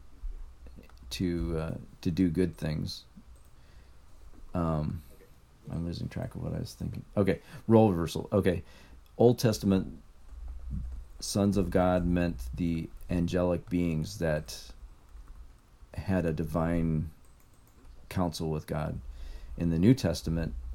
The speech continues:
we're called the sons of God. W-, when we become Christians, when Jesus is our Lord, now in the New Testament, we're sons of God. We replace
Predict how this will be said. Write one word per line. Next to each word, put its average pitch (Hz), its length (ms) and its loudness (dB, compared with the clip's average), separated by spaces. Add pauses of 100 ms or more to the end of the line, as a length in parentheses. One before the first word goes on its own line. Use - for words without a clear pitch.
(600)
we're 110 160 4
called 87 280 0
the 80 80 -4
sons 80 320 -2
of - 100 -4
God. 85 340 -4 (1800)
W-, 90 180 -6
when 90 180 0
we 85 240 2 (840)
become 90 600 2 (760)
Christians, 104 680 0 (240)
when 85 120 -4
Jesus 92 420 -2
is 85 220 -4
our 82 140 0
Lord, 87 400 -2 (960)
now 90 380 4
in 85 80 2
the 80 60 2
New 101 160 4
Testament, 82 500 -4
we're 85 120 -2
sons 85 300 -4
of 80 100 -4
God. 78 240 -2
We 90 240 4
replace 87 1000 0